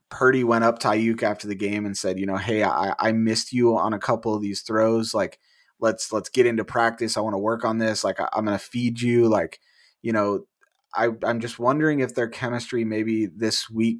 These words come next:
gets a little bit better. Um, and I, I do. I low-key, I, I, I kinda like Brandon Ayuk this week.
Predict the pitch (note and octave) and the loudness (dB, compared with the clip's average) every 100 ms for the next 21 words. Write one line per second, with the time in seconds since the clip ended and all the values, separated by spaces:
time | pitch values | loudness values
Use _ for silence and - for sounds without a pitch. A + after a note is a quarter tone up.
0 | - A2 G#2+ A#2 G#2 G2+ G2 F#2+ - - | -2 0 0 0 0 0 0 -2 -4 -4
1 | E2+ G#2 C#3 C#3 _ _ - G2 G2+ G2 | -2 0 -2 -4 _ _ -6 -2 -2 -2
2 | F#2+ B2 C3+ G#3 F3+ F3 A3 G2+ G#2+ B2 | -4 0 0 2 2 2 2 4 2 0
3 | - B2+ A2 F#2+ F#2+ - - F#2 F#2 - | 2 4 4 2 0 -4 -4 -4 -4 -10
4 | - G2 A#2 G#2 G#2 A#2+ - _ _ - | -6 -4 -2 0 0 -2 -12 _ _ 0
5 | G2 B2+ C3+ B2+ G3 - E2 - C2 - | 2 4 4 4 2 0 -4 -4 -8 -10